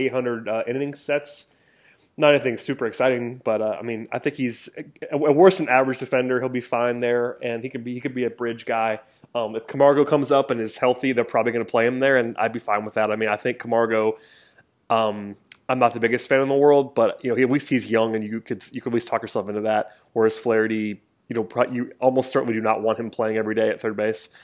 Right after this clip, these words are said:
um, on-, once he cools off. But, you know, it's another option, and I have no problem with him being around. That signing was fine when they made it, and, uh, here he is. You know, he's, he's going to, the regression stick's gonna be coming in, in a hurry. It's going to, he's going, it's going to crash.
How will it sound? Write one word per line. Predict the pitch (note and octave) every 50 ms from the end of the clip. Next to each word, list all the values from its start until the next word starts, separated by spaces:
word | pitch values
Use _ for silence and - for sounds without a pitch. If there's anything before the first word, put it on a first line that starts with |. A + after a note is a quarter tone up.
| - - - -
um, | - C#3 G#2+ G2+ G#2 G#2+
on-, | A2+ - -
once | A#2+ A2+ -
he | - G#2+
cools | - A#2+ A2 G2+ G#2
off. | G2+ G#2+ A2 - - - _ _
But, | - A#2+ A#2 - -
you | D#3 D3+
know, | B2+
it's | B2 -
another | F3 F3+ D#3 C3 A#2
option, | A#2 A#2 A#2 - C#3 B2+ A#2
and | A#2 A2+
I | A2
have | A#2+ C3+ C3
no | B2 A#2
problem | - C3 A#2+ A2 A2
with | A2 A2+
him | A#2 G#2+
being | G#2+ A2+ A2 G#2+
around. | G#2 G#2 G2+ G#2 G#2 G#2+ A2 A2+ A2+
That | A2+ E2+ -
signing | - G#2+ A2 A#2 A2+ A2
was | A2+ A2 -
fine | - G#2 G2+ G2+ G#2
when | G#2+ G#2+
they | A2
made | G#2+ G#2+ G2 G2
it, | G2+ - - _ _ _ _ _ _ _ _ _ _ _ _ _ - - _ -
and, | C3 B2 A2+ A2 A2
uh, | G#2+ A2 A2 -
here | - C3 B2 C3+
he | C#3 C3
is. | B2 B2 B2 - - - _ - - - - - _ -
You | - B2
know, | G#2 G#2 -
he's, | - C3 B2+
he's | - - C3+ C3+ A#2+
going | - C3 C#3+ D3 C#3+
to, | D3 D3 D3 C3+ -
the | - C#3 C#3
regression | C3 B2 D3 D#3+ - D#3+
stick's | C#3 - D#3 D3
gonna | - D#3+ C3+
be | C3 B2+
coming | B2+ B2+ A2+ G#2 G2 - _ _ _ _ _
in, | - C#3 - -
in | B2+ B2
a | A2
hurry. | A#2 A#2 A2+ G#2+ G#2+
It's | G#2+ -
going | - - B2 B2+ B2+ B2
to, | A#2+ -
he's | - B2 B2+
going, | C3+ C3 C3+
it's | B2+ -
going | - B2+ C3
to | C#3
crash. | C3 - A#2+ A#2 A#2 A#2 - - -